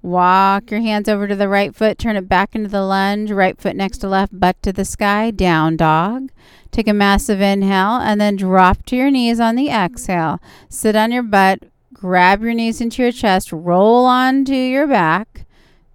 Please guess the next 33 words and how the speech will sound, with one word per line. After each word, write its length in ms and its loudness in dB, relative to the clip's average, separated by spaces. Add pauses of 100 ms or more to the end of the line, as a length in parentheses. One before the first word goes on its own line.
(140)
Good. 440 2
Let 220 -2
your 120 -4
knees 480 -4 (180)
plop 560 2
and 180 -6
stack 460 -2
to 140 -6
the 120 -2
right. 540 -4 (400)
Arms 440 -2
go 200 0
out. 320 2
You 140 -8
can 200 -4
maybe 300 -4
gaze 300 -4
to 120 -6
the 120 -4
left 340 -2
if 80 -12
that 220 -6
feels 280 -6
okay 320 -6
on 140 -6
your 140 -8
neck. 240 -8 (1080)
For 160 -4
spinal 680 -4
twist. 760 -8 (100)
Ah, 560 -6 (100)
almost 520 -8
there. 440 -6